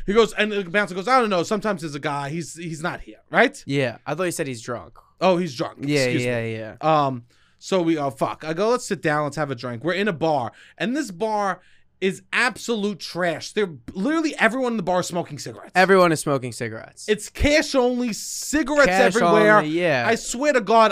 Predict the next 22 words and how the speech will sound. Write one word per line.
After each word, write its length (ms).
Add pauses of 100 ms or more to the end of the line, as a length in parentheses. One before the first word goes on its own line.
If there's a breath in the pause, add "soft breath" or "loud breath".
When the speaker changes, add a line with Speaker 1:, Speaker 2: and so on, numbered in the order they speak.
Speaker 1:
I 80
Speaker 2:
Which 120
Speaker 1:
s- 40
Speaker 2:
is 100
where 140
we 80
want 220
it 20
to 80
be. 140
Light 340
beer. 460
Speaker 1:
I 80
saw 200
Speaker 2:
Cheap. 300
Speaker 1:
dogs 240
and 240
cats 340
in 60
the 100
bar. 220
Speaker 2:
Yeah. 240